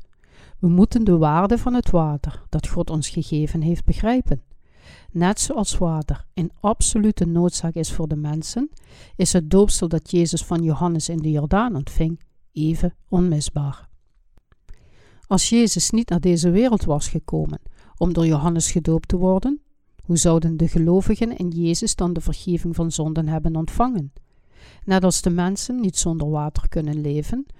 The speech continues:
zou iedereen in deze wereld sterven aan hun zonden als Johannes Jezus niet gedoopt had.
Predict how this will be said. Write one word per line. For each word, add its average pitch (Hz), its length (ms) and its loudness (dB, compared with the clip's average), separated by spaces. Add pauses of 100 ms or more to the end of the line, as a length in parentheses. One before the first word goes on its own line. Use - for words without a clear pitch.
(220)
zou - 320 -2
iedereen 214 480 0
in 175 200 -4
deze 151 320 -2
wereld 147 280 -4
sterven 156 580 -2
aan 170 160 -4
hun 151 160 -4
zonden 160 420 -4 (400)
als 180 220 -2
Johannes 170 500 0
Jezus 151 360 -4
niet 175 200 -4
gedoopt 226 380 0
had. - 280 -2